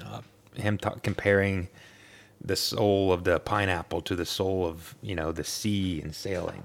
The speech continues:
I just think that's so cool. Uh, but the passage is a perfect reflection of this book, in my opinion, 'cause it has everything. The beautiful language.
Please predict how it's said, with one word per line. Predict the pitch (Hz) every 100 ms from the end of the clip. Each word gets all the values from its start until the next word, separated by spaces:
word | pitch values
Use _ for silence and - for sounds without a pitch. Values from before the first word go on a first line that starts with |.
| -
I | 110
just | 107 -
think | 95
that's | - - - - - - -
so | - -
cool. | - - - - _ - _ - - - - - _
Uh, | 104 101
but | 104
the | -
passage | 156 160 131 113
is | 110 101 - - -
a |
perfect | - 123 113 98
reflection | 92 - 104 -
of | 95
this | 87 85
book, | - 117
in | 92
my | 90 98
opinion, | 90 80 80
'cause | 95
it | 87
has | 92 90
everything. | 95 87 - 76
The | 73
beautiful | 80 104 101 90
language. | 90 82 82 85 85